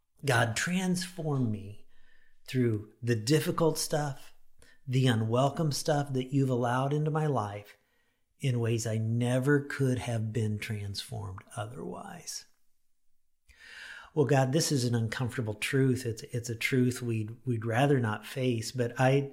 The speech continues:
I first of all just wanna thank you for being a God that's more interested in whom I be-, am becoming and transforming me and transforming all who are listening to my voice right now than just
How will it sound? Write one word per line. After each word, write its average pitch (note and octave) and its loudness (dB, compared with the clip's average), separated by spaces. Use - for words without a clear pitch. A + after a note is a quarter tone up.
I A#2+ -8
first D3 -2
of C3 -2
all A2+ -2
just A#2 -4
wanna A#2 -4
thank C3 -2
you C3+ 2
for B2 -6
being A#2 -2
a G#2+ -4
God G#2+ -2
that's A2 -6
more B2 0
interested A#2+ -4
in A2+ 0
whom C3+ 2
I A2 2
be-, G#2+ -2
am G#2+ 0
becoming G#2+ -4
and A2+ -4
transforming A#2 -2
me B2 0
and A2+ -2
transforming A2+ -4
all A2+ -4
who A#2 -2
are G#2+ -2
listening A#2 -4
to A2 -4
my G#2 -6
voice B2+ -6
right B2 -8
now G#2+ -4
than A2+ -6
just - -12